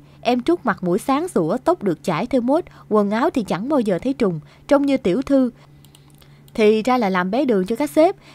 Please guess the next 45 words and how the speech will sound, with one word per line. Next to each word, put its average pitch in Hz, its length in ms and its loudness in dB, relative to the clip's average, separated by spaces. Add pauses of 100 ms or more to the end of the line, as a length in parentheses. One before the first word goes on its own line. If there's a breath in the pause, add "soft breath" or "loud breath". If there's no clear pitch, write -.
Những 247 200 0
thứ 359 100 4
quần 247 220 2
áo 247 160 0
xinh 277 260 -2
đẹp, 185 260 -2
nước 320 160 -2
hoa 262 160 0
đắt 311 200 -4
đỏ 180 240 -2
mà 254 120 -2
em 214 120 -2
Trúc 330 240 -2
đó 294 120 0
sở 190 220 -2
hữu 208 320 -2 (240 loud breath)
đều 202 240 6
là 196 140 0
của 185 160 -2
các 277 160 -2
sếp 320 220 0
mua 240 140 0
cho, 220 300 -4 (260 loud breath)
còn 220 180 2
chồng 220 260 -2
mình 214 140 -2
thì 214 120 -4
đi 254 160 0
mua 254 160 0
cùng 202 260 -2
cô 247 120 -4
ta 247 140 -2
để 254 120 -2
lừa 202 220 0
mình 190 200 -2
thôi. 233 280 0 (300 loud breath)
Bị 175 180 2
bại 185 240 0
lộ 175 240 -2
nên 214 160 -2
các 277 160 -2
sếp - 240 0
cắn 277 200 -4
xé 285 220 0
nhau, 240 280 -2